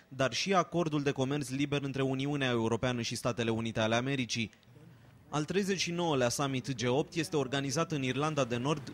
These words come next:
lângă lacul Erne, iar la întâlnire vor fi reprezentate Canada, Franța, Germania, Italia, Japonia, Rusia, Statele Unite ale Americii și Marea Britanie.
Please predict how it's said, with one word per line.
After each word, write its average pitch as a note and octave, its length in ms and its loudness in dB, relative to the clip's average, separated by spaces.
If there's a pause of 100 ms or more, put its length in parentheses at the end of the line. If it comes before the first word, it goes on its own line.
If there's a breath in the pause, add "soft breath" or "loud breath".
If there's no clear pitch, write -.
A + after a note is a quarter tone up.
lângă E3 220 0
lacul E3 320 2
Erne, B2+ 400 2 (400)
iar C#3+ 140 4
la C#3+ 100 0
întâlnire D#3 440 0
vor D3+ 180 0
fi F#3 160 -2
reprezentate B2+ 680 0
Canada, D3 680 0
Franța, E3 500 0
Germania, D3 720 0 (120)
Italia, E3+ 540 2
Japonia, C3+ 840 2
Rusia, D3+ 600 0
Statele E3 420 0
Unite C3 280 0
ale A2+ 140 4
Americii D3 500 0
și D3+ 160 -2
Marea B2+ 280 2
Britanie. C3 600 0